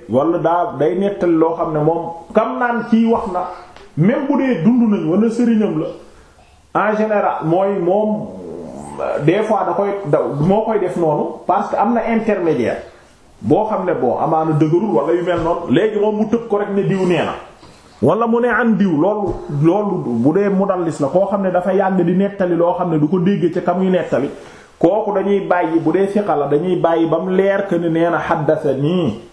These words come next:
wala sami'tu, dégg naa, wala diw nettali na, wala haddathanaa,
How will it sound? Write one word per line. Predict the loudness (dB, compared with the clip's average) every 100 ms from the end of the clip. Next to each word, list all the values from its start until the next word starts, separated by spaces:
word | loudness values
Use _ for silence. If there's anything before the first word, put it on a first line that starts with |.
| 0
wala | 0 0
sami'tu, | -2 -2 0 0 -2 2 2 2 -2 -10 -16 0
dégg | 2 2 0 0
naa, | 2 2
wala | 0 0
diw | 0 2
nettali | 2 0 0 2
na, | 2
wala | 2 2 0
haddathanaa, | -2 -2 0 0 0 0 0 -2